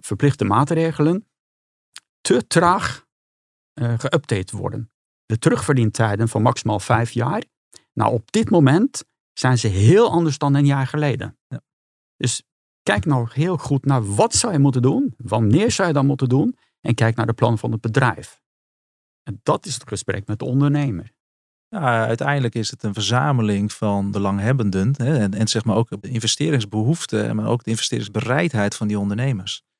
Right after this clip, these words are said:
Speaker 2: Als je kijkt naar de periodes die we hebben, zeg maar, tot tweeduizend vijftig, dan gaat de gemiddelde ondernemer nog twee keer investeren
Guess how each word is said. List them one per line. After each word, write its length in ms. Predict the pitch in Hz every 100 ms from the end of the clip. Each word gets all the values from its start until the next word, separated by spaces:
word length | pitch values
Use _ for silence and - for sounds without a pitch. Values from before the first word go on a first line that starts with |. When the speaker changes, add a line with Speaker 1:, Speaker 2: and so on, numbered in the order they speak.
| _ _ _ _
Speaker 2:
Als 260 | 139 131
je 300 | 131 113 107 -
kijkt 320 | - 143 131
naar 300 | 113 104 104
de 80 | 107
periodes 680 | - 120 107 113 135 120 98
die 140 | 107
we 60 | 101
hebben, 320 | 101 127 110
zeg 160 | 110 101
maar, 80 |
tot 160 | 104 107
tweeduizend 520 | - 104 101 98 104
vijftig, 520 | - 147 139 - 113 - _ _ _ _
dan 100 | 120
gaat 140 | 113
de 60 | -
gemiddelde 360 | 123 139 113
ondernemer 400 | 123 107 123 135
nog 80 | 110
twee 260 | - 131 135
keer 100 | 101
investeren 680 | 95 - 139 131 101 -